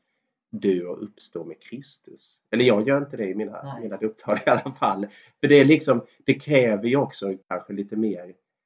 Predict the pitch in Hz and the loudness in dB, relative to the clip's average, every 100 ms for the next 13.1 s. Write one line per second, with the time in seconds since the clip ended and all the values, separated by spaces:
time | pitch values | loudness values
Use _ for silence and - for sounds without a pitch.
0 | _ _ 110 110 117 - 90 85 92 - | _ _ 0 0 0 4 4 6 2 4
1 | 98 92 - 92 98 92 104 - 101 101 | 4 4 2 0 0 2 -2 -6 -2 2
2 | 151 - 143 - 85 - - - - - | 2 0 -2 -2 -2 -10 -14 -10 -10 -10
3 | - - _ _ _ 117 117 110 107 98 | -20 -20 _ _ _ 0 2 4 2 0
4 | 92 107 104 90 87 92 95 95 - 101 | -4 -4 -2 -4 -8 -16 -14 -14 -12 -14
5 | 101 104 92 - 113 95 90 - - - | -12 -12 -6 2 2 2 -2 -8 -10 -16
6 | - 95 - 90 85 82 87 85 _ 90 | -10 -10 -2 0 2 -2 -10 -18 _ -6
7 | - - 90 - 90 - 90 101 98 - | -6 -8 -10 -12 -20 -14 -14 -14 -20 -16
8 | - - - - 101 _ _ _ _ _ | -16 -14 -16 -18 -18 _ _ _ _ _
9 | _ _ _ _ - 220 214 - 233 202 | _ _ _ _ 8 8 8 -4 8 10
10 | 185 185 220 202 190 175 202 214 135 131 | 10 8 4 4 4 8 8 8 4 4
11 | 127 131 135 - 139 135 - 147 151 170 | 4 2 -2 -4 -4 -4 -4 -8 -2 -2
12 | 160 131 135 135 143 139 135 _ 143 135 | -2 -2 -2 -2 -6 -12 -14 _ -6 -2